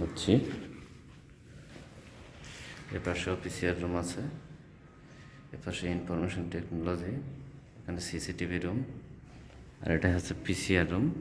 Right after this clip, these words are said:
এই রুম থেকে আমরা সব কিছু কন্ট্রোল করব। টি স্পোর্টসের এটা হচ্ছে পিসিআর রুম। আর এটা হচ্ছে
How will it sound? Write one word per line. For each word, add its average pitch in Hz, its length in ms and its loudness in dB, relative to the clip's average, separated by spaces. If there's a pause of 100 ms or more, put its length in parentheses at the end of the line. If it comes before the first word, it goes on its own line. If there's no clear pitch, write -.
(100)
এই 90 120 8
রুম 85 200 6
থেকে 82 260 2
আমরা 82 220 6
সব 82 220 2
কিছু 78 180 -2
কন্ট্রোল 82 420 6
করব। 80 320 2 (2250)
টি 95 160 6
স্পোর্টসের 92 580 8 (2750)
এটা 87 160 2
হচ্ছে 90 300 2
পিসিআর 85 420 4
রুম। 95 180 4 (1080)
আর 85 160 8
এটা 85 220 4
হচ্ছে 82 400 2